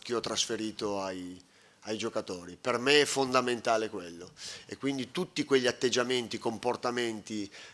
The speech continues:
eh, comunicazione che io ritengo fondamentale per essere squadra. Chiedo una grande applicazione, credo,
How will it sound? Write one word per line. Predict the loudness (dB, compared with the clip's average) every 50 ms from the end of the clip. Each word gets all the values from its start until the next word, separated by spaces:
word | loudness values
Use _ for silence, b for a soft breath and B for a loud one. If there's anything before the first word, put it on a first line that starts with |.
| B -8
eh, | -4 -2 -2 0 0 0 0 0 0 0 -2 -2 -4 -6 -10 -14 -20 b b b b b b b b -16 -16 -18 -18 -2 2
comunicazione | 2 4 4 4 2 4 4 4 4 4 4 4 6 8 8 8 6 4 2 0 -2 -8 -16 -20 _ _ -8
che | -6 -2
io | 0 0 0
ritengo | 0 -2 -4 -4 -4 -4 -4
fondamentale | -4 -4 -4 -4 -2 -2 -2 -4 -4 -2 0 0 0 0 -4
per | -2 0 0 2 2 2 -2 -2
essere | -4 -2 0 2 2 2 0 0 -2
squadra. | -4 -4 -4 -6 -8 -8 -12 -14 -16 -18 b b b b b b b b b b b -6
Chiedo | -4 -2 0 2 2 2 2 0 -2 -6 -10 -16 -14
una | -10 -4 -2 -2
grande | 0 4 6 8 8 8 6 4 2
applicazione, | 0 0 -2 -6 -4 -4 -4 -4 -4 -4 -4 -4 -4 -6 -8
credo, | -8 -8 -6 -6 -4 -2 -2 -2 -2 -4